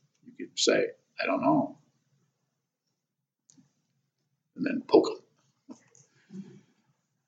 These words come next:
So I understand where your, where your, where your, uh, question is coming from, and I would say,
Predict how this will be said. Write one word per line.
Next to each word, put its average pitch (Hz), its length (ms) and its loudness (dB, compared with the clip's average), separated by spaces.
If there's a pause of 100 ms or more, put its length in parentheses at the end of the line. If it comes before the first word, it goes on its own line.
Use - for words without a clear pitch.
(560)
So 107 120 8
I 117 140 10
understand 160 320 8
where 131 100 8
your, 110 120 6 (140)
where 113 160 4
your, 104 320 6
where 104 240 8
your, 101 320 10
uh, 98 300 8 (1120)
question 117 340 8
is 92 120 6
coming 117 260 6
from, 95 220 4
and 98 80 6
I 95 40 6
would 98 140 4
say, 95 340 6